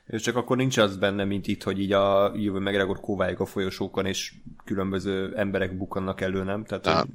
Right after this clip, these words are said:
Speaker 1: tehát,
Speaker 2: az
Speaker 1: hogy
Speaker 2: nincs,
Speaker 1: az,
Speaker 2: az
Speaker 1: az, az
Speaker 2: nincs.
Speaker 1: a filmnek a találmánya.
Speaker 2: Igen, igen, igen.
Speaker 1: Mhm. Jó, hát
Speaker 2: Hát
Speaker 1: egyébként
Speaker 2: ugyanúgy, ennyit, ennyit ír, vagy ennyire emlékszem a Wikipédiára, hogy ugyanígy egy ilyen hosszú, ilyen elmeharc van a végén, és akkor valahogy úgy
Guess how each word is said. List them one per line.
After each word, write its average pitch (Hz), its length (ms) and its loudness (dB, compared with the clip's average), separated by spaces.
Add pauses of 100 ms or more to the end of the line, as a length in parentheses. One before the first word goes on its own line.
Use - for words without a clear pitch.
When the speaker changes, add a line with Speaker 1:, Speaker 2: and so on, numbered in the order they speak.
(140)
Speaker 1:
tehát, 110 180 10
Speaker 2:
az - 60 4
Speaker 1:
hogy - 100 -4
Speaker 2:
nincs, 82 240 0
Speaker 1:
az, - 60 2
Speaker 2:
az - 60 0
Speaker 1:
az, - 60 -6
az 101 80 -2
Speaker 2:
nincs. 101 120 -2
Speaker 1:
a - 40 -16
filmnek 95 420 -4
a 101 320 -8 (300)
találmánya. 92 540 -8
Speaker 2:
Igen, 78 260 4 (320)
igen, 71 240 -2
igen. 64 260 -4 (120)
Speaker 1:
Mhm. 98 180 -6 (420)
Jó, 101 160 -2
hát - 300 -8 (640)
Speaker 2:
Hát 120 100 0
Speaker 1:
egyébként 131 260 12
Speaker 2:
ugyanúgy, 117 480 12
ennyit, 123 340 4
ennyit 117 300 6
ír, 101 180 6
vagy 95 180 2
ennyire 95 280 6
emlékszem 92 400 6
a - 20 4
Wikipédiára, 82 600 8
hogy 85 140 10
ugyanígy 76 340 6
egy 69 180 6
ilyen 71 160 10
hosszú, 85 440 2
ilyen 78 420 6
elmeharc 113 840 12
van 143 320 10 (1000)
a - 180 -2
végén, 95 460 10
és - 140 4
akkor - 200 -2
valahogy 50 300 2
úgy - 120 -6